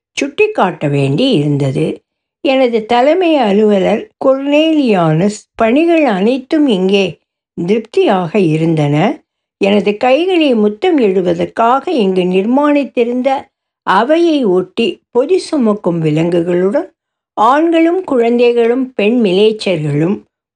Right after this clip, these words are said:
கூடியிருந்தனர். இக்கீழ்ப்படிதல் அடிமைத்தனமானது அல்ல.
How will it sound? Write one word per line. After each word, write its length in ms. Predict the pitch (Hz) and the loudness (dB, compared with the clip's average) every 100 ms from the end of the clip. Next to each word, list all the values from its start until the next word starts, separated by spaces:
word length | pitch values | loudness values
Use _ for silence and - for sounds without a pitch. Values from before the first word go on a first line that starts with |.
| - | -2
கூடியிருந்தனர். 960 | 349 359 202 156 147 139 143 151 160 _ _ _ - | 0 2 0 0 0 0 0 -2 -4 _ _ _ -4
இக்கீழ்ப்படிதல் 920 | 208 208 - 392 453 427 330 226 196 220 | -2 -2 0 0 0 -2 -2 0 0 0
அடிமைத்தனமானது 1300 | 165 185 285 392 - 262 233 202 185 180 170 202 | 0 0 2 0 0 0 0 2 0 0 0 0
அல்ல. 440 | 170 147 175 196 | 0 0 0 -2